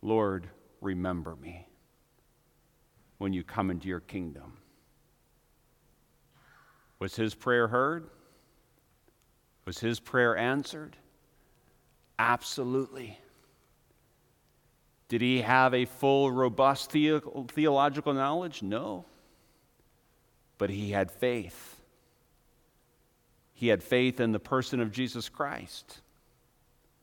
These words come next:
He acknowledged him to be Lord. He acknowledged him to be King. And he cried out with sincere faith.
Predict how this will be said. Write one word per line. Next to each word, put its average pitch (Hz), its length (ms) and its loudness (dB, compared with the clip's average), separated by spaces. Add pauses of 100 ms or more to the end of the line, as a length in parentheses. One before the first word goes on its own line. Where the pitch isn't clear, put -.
(380)
He 110 100 -2
acknowledged 123 680 2
him 135 200 2
to 123 80 -4
be 139 120 4
Lord. 143 480 4 (720)
He 113 80 0
acknowledged 120 500 2
him 135 140 2
to 127 60 -2
be 123 120 0
King. 117 600 0 (960)
And 95 100 -6
he 95 60 -4
cried 131 520 4
out 113 400 2 (380)
with 101 160 -4
sincere 110 880 -2
faith. - 720 -8